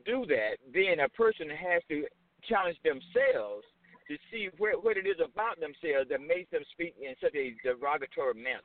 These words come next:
all the time, even, uh, even in the presence of women, you know. Um, and so when she says that women, the, the women, the, the women that accept this type of behavior, uh,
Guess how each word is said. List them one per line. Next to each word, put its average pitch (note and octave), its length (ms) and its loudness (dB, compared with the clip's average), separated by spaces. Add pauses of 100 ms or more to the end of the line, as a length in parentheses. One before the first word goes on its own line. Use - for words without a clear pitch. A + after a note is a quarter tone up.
(420)
all C3 240 2
the C#3+ 100 -2
time, A2 380 -6 (360)
even, D3+ 260 0
uh, C3+ 80 0 (280)
even F3 240 -2
in B2+ 100 -6
the B2 60 -2 (100)
presence A2+ 360 2
of G2+ 140 -4
women, C3 360 -4 (640)
you C3+ 120 -4
know. B2 280 4 (380)
Um, B2 380 6 (180)
and C3 220 -4
so C3 320 2 (420)
when D#3 180 -2
she G#3 220 -6
says F#3 400 2
that C3 200 0 (560)
women, D3 600 2 (160)
the, B2+ 140 -8 (260)
the C#3+ 80 0
women, F#3 360 2 (280)
the, F3 160 -2 (220)
the F#3+ 120 4
women A#2+ 380 -10 (260)
that C3+ 140 0
accept D3+ 540 -2 (140)
this D3+ 120 -6 (100)
type D#3 140 -6
of A#2+ 140 -8
behavior, A2+ 800 -4 (840)
uh, C3 300 6